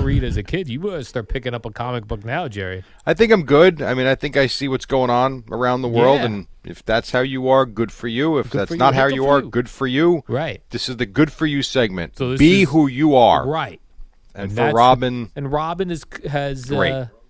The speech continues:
Speaker 1: has, is, this is, uh, Robin is bisexual now.
Speaker 2: Good. That's great.
Speaker 1: Although,
Speaker 2: I
Speaker 1: like, I, I think, like, D C Comics, they have all sorts of, like, series. So, like, Batman Urban Legends, I don't know that it continues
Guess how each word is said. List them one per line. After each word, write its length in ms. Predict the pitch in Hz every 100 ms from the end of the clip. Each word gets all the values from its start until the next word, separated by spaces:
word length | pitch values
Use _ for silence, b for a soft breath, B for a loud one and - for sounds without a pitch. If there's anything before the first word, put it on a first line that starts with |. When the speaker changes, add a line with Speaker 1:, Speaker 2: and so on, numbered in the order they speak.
| _ _ 123
Speaker 1:
has, 320 | 120 113 117
is, 480 | 127 123 120 110 107
this 260 | 107 -
is, 220 | 120 107
uh, 80 | 117
Robin 400 | 107 104 104 113
is 120 | 110
bisexual 640 | 107 113 117 143 156 - 175
now. 100 | 104 - _ -
Speaker 2:
Good. 320 | 185 233 226 139
That's 220 | 113 -
great. 360 | 170 214 208 -
Speaker 1:
Although, 180 | 202
Speaker 2:
I 60 | 220
Speaker 1:
like, 160 | 214 214
I, 80 | -
I 80 | 202
think, 200 | 339 427
like, 160 | 247
D 140 | 175 190
C 180 | - 160
Comics, 360 | 165 165 131
they 80 | 165
have 120 | 151
all 160 | 156 165
sorts 380 | - 160 151 147
of, 160 | 123
like, 180 | 120 110
series. 480 | - 165 160 120 104
So, 140 | 131
like, 200 | 123 113 - -
Batman 460 | 139 147 147 135
Urban 400 | 135 143 131 120
Legends, 460 | 113 131 127 110 107
I 80 | 139
don't 100 | 156
know 140 | 147
that 100 | 135
it 160 | 131 120
continues 880 | 127 117 143 135 127 120 117 110